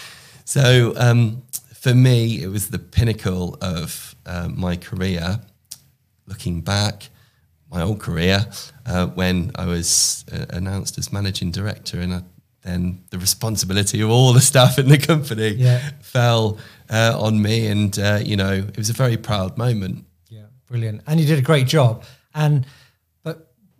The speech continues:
Speaker 2: when you get that position and, and you've reached that goal and you, and you've been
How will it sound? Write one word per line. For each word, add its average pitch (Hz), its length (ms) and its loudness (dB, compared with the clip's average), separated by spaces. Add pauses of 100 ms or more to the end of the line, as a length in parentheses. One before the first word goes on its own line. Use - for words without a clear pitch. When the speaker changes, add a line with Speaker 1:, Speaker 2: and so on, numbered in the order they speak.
Speaker 2:
when 175 240 4
you 147 200 2 (260)
get 151 180 -8
that 123 160 -12 (260)
position 123 600 0
and, 110 200 -4
and 113 220 -6
you've 110 340 -14
reached 147 360 -4
that 120 240 -4
goal 113 520 -4 (140)
and 117 300 0
you, 127 100 4
and 131 100 6
you've 123 160 2
been 127 320 2